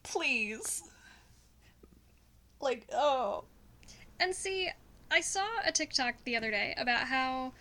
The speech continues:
Speaker 2: something that's probably going to characterize this particular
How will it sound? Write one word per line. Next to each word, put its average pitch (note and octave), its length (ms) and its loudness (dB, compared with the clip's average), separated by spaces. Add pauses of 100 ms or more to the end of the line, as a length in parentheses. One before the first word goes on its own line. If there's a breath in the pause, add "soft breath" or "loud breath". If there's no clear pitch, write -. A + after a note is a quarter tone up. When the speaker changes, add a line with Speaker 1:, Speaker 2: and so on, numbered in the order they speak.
(1400 soft breath)
Speaker 2:
something D#4+ 600 2
that's C#4 220 0
probably C4+ 600 0
going B3 420 2
to A#3+ 480 0 (280)
characterize A#3+ 1040 2 (100)
this A3+ 460 0 (100)
particular A#3+ 580 -2